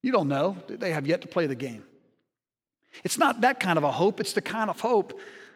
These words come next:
that it says Christ says he's coming back. He says that he will return, and when he returns, he will take his children with him. They will meet him. He will dwell among them. He will walk with them. They will see him as he is, face to face.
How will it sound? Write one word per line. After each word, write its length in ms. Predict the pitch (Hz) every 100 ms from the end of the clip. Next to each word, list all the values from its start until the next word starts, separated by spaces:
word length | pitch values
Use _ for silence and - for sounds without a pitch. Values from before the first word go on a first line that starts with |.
| _ _ -
that 100 | 196
it 60 |
says 240 | - 202 -
Christ 440 | - - 240 -
says 260 | - 208 -
he's 200 | 175 -
coming 400 | - - 185 139
back. 640 | - 208 208 - - - _ _ _ _ _ _ _ _ _
He 120 | 190
says 340 | 165 - 233 -
that 140 | 190
he 160 | 165 220
will 100 | 170
return, 460 | 143 - 233 202
and 160 | 156 151
when 160 | 226
he 200 | 254 240
returns, 600 | 220 190 - 233 208 175
he 100 | -
will 140 | 185 165
take 320 | - 226 -
his 200 | 196 165
children 480 | - - 208 170 151
with 200 | 190 -
him. 160 | 151
They 100 | 143
will 160 | 156 143
meet 340 | 147 180 226
him. 220 | 151 151 139 - -
He 140 | 185
will 180 | 175 160
dwell 520 | 135 151 180 233 240 208
among 400 | 165 165 185 185
them. 180 | 151 151
He 160 | 147
will 160 | 180 160
walk 420 | 143 185 233 -
with 140 | 208 151
them. 280 | 156 147 - - -
They 100 | 185
will 160 | 156
see 480 | 139 - - - 240
him 200 | 202 214
as 260 | 196 190 175
he 80 |
is, 360 | 175 185 151 -
face 360 | - 202 214 -
to 100 | 175
face. 480 | - 170 147 -